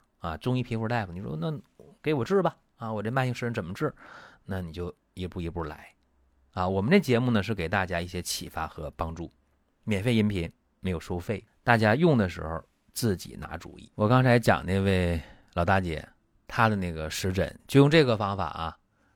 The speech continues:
没有任何的口服用药，用这个方法用了五六天的时候就明显减轻了。等她用完两个疗程，十四天以后，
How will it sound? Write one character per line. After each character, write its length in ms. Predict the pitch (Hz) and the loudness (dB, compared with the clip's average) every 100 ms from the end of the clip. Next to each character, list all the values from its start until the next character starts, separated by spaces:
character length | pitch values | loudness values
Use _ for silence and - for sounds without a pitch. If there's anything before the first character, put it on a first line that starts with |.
| _ | _
没 120 | - 104 | -2 2
有 140 | 95 | 2
任 240 | 85 117 | 4 4
何 140 | 95 90 | 4 2
的 160 | 92 | 0
口 180 | 90 - | -2 -6
服 140 | - 82 | -10 -8
用 120 | 85 | -6
药， 140 | 90 | -4
用 140 | 101 113 | -2 0
这 120 | 123 | 0
个 80 | 98 | 0
方 220 | 92 90 | -2 -4
法 160 | 85 - | -6 -4
用 180 | 110 101 | -2 -2
了 120 | 90 | -2
五 160 | 76 | -2
六 140 | 90 120 | 0 0
天 220 | 135 135 | -2 -4
的 120 | 123 | -4
时 140 | 87 82 | -6 -6
候 240 | 80 78 - - - - | -8 -8 -12 -20 -20 -6
就 140 | 101 | -4
明 160 | 90 110 | 0 -2
显 200 | 107 104 | -2 -4
减 160 | 98 | -6
轻 200 | - 98 | -8 -10
了。 160 | 101 - _ _ _ _ _ - | -10 -12 _ _ _ _ _ 0
等 180 | 101 | 0
她 260 | 95 160 170 | 4 8 10
用 180 | 175 156 | 10 8
完 240 | 107 117 | 8 8
两 200 | 123 98 | 6 4
个 140 | 82 135 | 6 6
疗 180 | 107 92 | 6 4
程， 220 | 87 87 | -2 -4
十 280 | - 98 131 | -2 0 0
四 220 | - 139 | 2 0
天 240 | 123 123 | 0 0
以 120 | 117 - | -2 -4
后， 400 | - 139 82 | 0 0 0